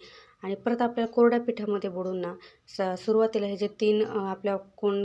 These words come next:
किंवा तीन अशा बाजू बाहेर निघल्यात ना त्याला अशा पद्धतीने आपल्याला गोल आकार देऊन घ्यायचा आहे आणि मग आपल्याला कडेकडेने लाटत ही चपाती एकदम पातळ अशी लाटून घ्यायची आहे. तुम्ही बघू शकताय व्हिडिओ दा-, व्हिडिओमध्ये दाखवते ना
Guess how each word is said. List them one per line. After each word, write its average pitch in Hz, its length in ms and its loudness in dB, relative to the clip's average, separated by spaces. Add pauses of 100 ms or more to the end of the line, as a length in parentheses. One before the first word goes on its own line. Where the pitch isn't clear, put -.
(100)
किंवा 196 160 0
तीन 196 220 -2
अशा 190 180 -6
बाजू 185 320 -4
बाहेर 185 200 -6
निघल्यात 185 280 -4
ना 180 160 -6
त्याला 185 200 -4
अशा 180 180 -8
पद्धतीने 180 460 -6
आपल्याला 175 320 -8
गोल 185 160 -2
आकार 180 300 -6
देऊन 185 240 -4
घ्यायचा 180 360 -8
आहे 175 100 -8 (420)
आणि 196 140 4
मग 220 220 4
आपल्याला 190 420 -2 (120)
कडेकडेने 202 580 0
लाटत 180 300 -4
ही 185 60 -4
चपाती 180 360 -8
एकदम 196 300 -6
पातळ 190 420 -6
अशी 180 260 -8
लाटून 180 280 -6
घ्यायची 175 300 -8
आहे. 175 180 -2
तुम्ही 202 200 -2
बघू 190 200 -4
शकताय 175 400 -6 (460)
व्हिडिओ 262 200 8
दा-, 247 240 2
व्हिडिओमध्ये 226 540 2
दाखवते 202 360 -2
ना 185 100 -4